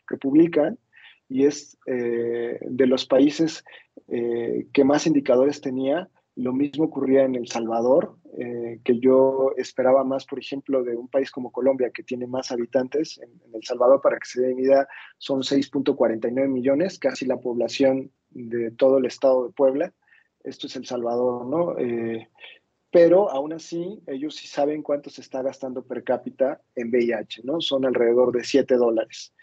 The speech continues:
Y al año están gastando, pues, cuarenta y ocho mil, perdón, eh, cuarenta y ocho millones de, de, de dólares, ¿no? A pesar de que es un país de ingreso mediano bajo. En, en algún punto,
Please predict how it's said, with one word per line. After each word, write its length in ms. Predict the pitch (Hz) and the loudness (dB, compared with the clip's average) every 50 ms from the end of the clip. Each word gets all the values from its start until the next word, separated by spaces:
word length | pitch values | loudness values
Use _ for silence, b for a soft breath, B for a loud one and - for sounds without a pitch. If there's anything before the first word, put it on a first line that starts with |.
| B B B B _ | B B B B _
Y 180 | - 135 135 143 | 0 2 4 6
al 160 | 139 139 143 | 6 6 6
año 380 | 151 147 147 147 151 156 170 | 4 2 0 -2 -2 -2 -4
están 280 | 156 - - - 123 127 | -4 -6 -6 -8 -6 -4
gastando, 640 | 123 127 123 - - 127 120 123 127 139 156 156 - | -4 -6 -6 -8 -10 -10 -8 -6 -6 -6 -6 -6 -8
pues, 220 | - 123 113 - | -10 -10 -10 -10
cuarenta 400 | - - 120 110 113 113 110 113 | -6 -6 -4 -4 -4 -2 0 0
y 40 | 110 | 0
ocho 280 | 107 107 107 - 120 120 | 0 -2 -4 -8 -8 -4
mil, 420 | 120 123 127 139 147 156 151 B B B B B B B B B B _ | -2 0 0 0 0 -2 -4 B B B B B B B B B B _
perdón, 420 | - 147 139 143 143 143 143 147 151 | 2 2 4 4 4 4 2 0 -4
eh, 220 | 143 131 120 120 120 | -6 -8 -8 -6 -4
cuarenta 320 | - 131 127 123 - 127 | -4 -4 -4 -2 -4 -4
y 60 | 131 | -4
ocho 180 | 139 139 - 156 | -4 -4 -4 -4
millones 440 | 147 131 123 135 131 131 139 131 127 | -2 0 0 0 0 0 -2 -2 -2
de, 260 | 123 120 117 120 - | -2 -2 -2 -2 -4
de, 800 | - 123 117 120 117 113 113 113 113 113 113 117 117 117 - - | -6 -6 -4 -2 -2 0 0 0 0 0 0 -2 -4 -6 -10 -8
de 180 | - - 131 | 0 2 2
dólares, 480 | 123 123 127 123 117 113 113 110 110 127 | 4 4 4 4 4 2 0 -2 -4 -4
¿no? 160 | 135 151 - - | -2 -2 -2 -2
A 120 | - - | -4 -4
pesar 320 | - 139 - - 151 143 | -4 -6 0 2 2 4
de 120 | 143 156 147 | 4 2 0
que 120 | - 156 | 0 -4
es 120 | 143 - - | -4 -4 -6
un 80 | 156 151 | -8 -4
país 380 | - 143 131 131 139 156 151 | 0 0 0 2 0 -2 -4
de 80 | - 135 | -8 -8
ingreso 440 | 127 127 127 131 127 - 135 139 139 | -6 -2 -2 -2 -2 -2 -6 -6 -6
mediano 420 | 131 117 113 120 120 120 120 113 | -8 -8 -8 -8 -6 -6 -2 -2
bajo. 380 | 110 113 107 - - - - _ B B B B B _ _ | -2 -2 -2 -4 -10 -16 -20 _ B B B B B _ _
En, 360 | - 117 120 117 117 123 117 | -6 -6 -4 -4 -4 -4 -6
en 140 | - 127 123 | -4 -2 0
algún 340 | 123 123 127 131 151 160 151 | 2 2 4 4 2 2 2
punto, 640 | - 160 165 165 156 160 160 151 156 165 170 165 | 4 4 4 4 4 4 4 4 4 4 0 -4